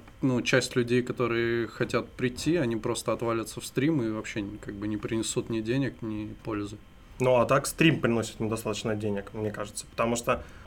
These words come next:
Speaker 2: вот у них стриминг для юрлиц был от девяносто тысяч, а представитель Holy J S сказал, что там в районе миллиона пятисот, миллиона семисот обошелся весь стриминг вместе с командой операторов.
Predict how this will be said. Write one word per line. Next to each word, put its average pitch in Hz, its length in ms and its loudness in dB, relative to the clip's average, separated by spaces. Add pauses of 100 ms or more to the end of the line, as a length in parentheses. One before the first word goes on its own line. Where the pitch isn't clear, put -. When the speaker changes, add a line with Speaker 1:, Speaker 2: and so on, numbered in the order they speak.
(120)
Speaker 2:
вот 123 240 4
у 127 120 6
них 123 140 4
стриминг 143 420 4
для 113 440 6
юрлиц 120 680 2
был 143 200 6
от 131 80 4
девяносто 113 420 2
тысяч, - 420 -4 (220)
а 110 440 4 (420)
представитель 123 680 0 (160)
Holy 123 160 2
J 120 260 4
S 220 80 2
сказал, 123 320 4
что 160 140 -2
там 131 180 4
в 131 40 8
районе 123 440 4 (340)
миллиона 113 760 4
пятисот, 147 420 -2
миллиона 120 260 4
семисот 120 420 0
обошелся 120 440 0
весь 113 140 2
стриминг 190 440 2
вместе 131 260 0
с - 40 -8
командой 120 380 4
операторов. 117 480 0